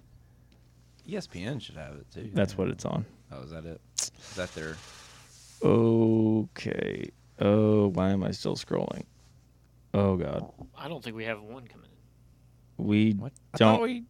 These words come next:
Speaker 1: I thought
Speaker 3: I don't
Speaker 1: somebody
Speaker 3: even
Speaker 1: was
Speaker 3: see
Speaker 1: saying
Speaker 3: commitments for twenty twenty-three yet.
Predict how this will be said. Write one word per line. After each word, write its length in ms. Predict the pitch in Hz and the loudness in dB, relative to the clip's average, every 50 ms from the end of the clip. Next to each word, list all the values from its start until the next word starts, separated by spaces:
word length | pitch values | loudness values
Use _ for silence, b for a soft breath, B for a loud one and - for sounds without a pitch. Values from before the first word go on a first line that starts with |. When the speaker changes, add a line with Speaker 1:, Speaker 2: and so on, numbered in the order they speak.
| - | -12
Speaker 1:
I 80 | 220 247 | -12 -8
thought 120 | - 294 | -6 -4
Speaker 3:
I 40 | 294 | -4
don't 80 | 269 285 | -4 -4
Speaker 1:
somebody 200 | 311 330 339 349 | -4 -4 -4 -4
Speaker 3:
even 60 | 349 | -4
Speaker 1:
was 80 | 330 - | -6 -8
Speaker 3:
see 100 | 339 339 | -10 -10
Speaker 1:
saying 160 | 349 330 320 | -10 -10 -12
Speaker 3:
commitments 640 | - - 226 220 247 - - 175 117 - _ - - | -14 -16 -16 -14 -14 -14 -16 -18 -20 -20 _ -20 -20
for 120 | - - | -20 -20
twenty 280 | - _ 117 107 104 101 | -20 _ -20 -20 -20 -20
twenty-three 480 | - - - - - - - - - - | -20 -20 -20 -20 -20 -20 -20 -20 -20 -20
yet. 80 | - | -20